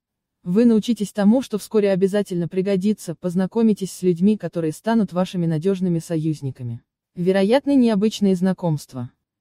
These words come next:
Вы встретитесь с теми, кто совсем не похож на ваших старых друзей. Общение окажется интересным, подарит много позитивных эмоций. Вторая половина дня подойдет для покупок,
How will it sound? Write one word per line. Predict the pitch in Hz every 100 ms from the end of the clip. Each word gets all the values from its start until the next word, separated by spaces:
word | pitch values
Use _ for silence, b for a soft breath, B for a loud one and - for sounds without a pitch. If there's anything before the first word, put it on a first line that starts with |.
| _
Вы | 196 254
встретитесь | - 254 269 233 202 202
с | -
теми, | 247 269 214
кто | - 220
совсем | 220 196 262 240
не | 226
похож | 196 180 220 -
на | 180
ваших | 208 233 220
старых | - 214 214
друзей. | 196 190 165 135 - _ _ -
Общение | 196 190 - 294 285 240
окажется | 214 233 220 - 202
интересным, | 190 196 202 285 - 202
подарит | 180 180 190 185
много | 170 190 240 214
позитивных | 202 185 175 202 196 180
эмоций. | 208 175 165 - 131 - _ _ _
Вторая | - 196 208 247
половина | 220 220 214 247 220
дня | 180 226 240
подойдет | 185 190 185 220
для | 170 185
покупок, | 175 - 233 - -